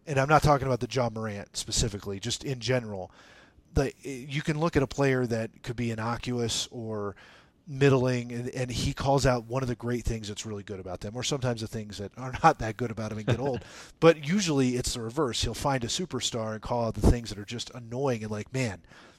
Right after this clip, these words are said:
Speaker 1: fix this in your game, and, and things could be a lot better." And, and call out one of the middling players for some of the incredible things that they do.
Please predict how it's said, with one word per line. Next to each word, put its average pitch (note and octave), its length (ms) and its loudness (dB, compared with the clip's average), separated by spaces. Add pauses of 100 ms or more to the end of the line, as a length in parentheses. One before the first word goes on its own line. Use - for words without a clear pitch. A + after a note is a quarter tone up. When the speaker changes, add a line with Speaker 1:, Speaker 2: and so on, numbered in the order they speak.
Speaker 1:
fix - 360 2
this B2 240 0
in A#2 100 -2
your G2+ 140 -12
game, A#2 440 -2
and, G#2 200 -8 (100)
and A2+ 140 -6
things B2 260 -2
could - 140 -8
be A2+ 80 0
a G#2+ 80 2
lot G2+ 200 -2
better." A#2 300 4 (420)
And, A2 500 0 (440)
and C3+ 180 4
call C#3 240 8
out A#2+ 160 6
one C3 160 2
of A#2 60 6
the A2 60 6
middling B2 420 8
players A2+ 400 0
for A2+ 160 -2
some B2+ 240 2
of A2+ 60 -2
the A2 120 0 (160)
incredible B2 560 4
things C#3+ 300 0
that G2+ 140 0
they G2+ 120 2
do. A2 360 2